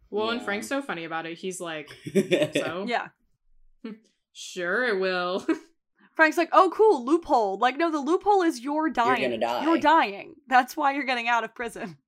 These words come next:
Speaker 3: And so, of course, Frank goes directly to the alibi after being told, "Don't drink or you'll die." So he goes to the alibi and starts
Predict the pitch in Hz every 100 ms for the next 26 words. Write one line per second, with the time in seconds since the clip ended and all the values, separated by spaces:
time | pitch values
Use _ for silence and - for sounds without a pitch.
0 | - 254 247 285 269 254 320 302 - 269
1 | 262 262 247 - 220 247 294 277 277 254
2 | 269 233 208 190 202 208 - 220 214 226
3 | 214 196 240 254 247 254 262 233 220 214
4 | 202 185 202 - 220 220 220 220 262 277
5 | 214 185 185 196 240 - 285 262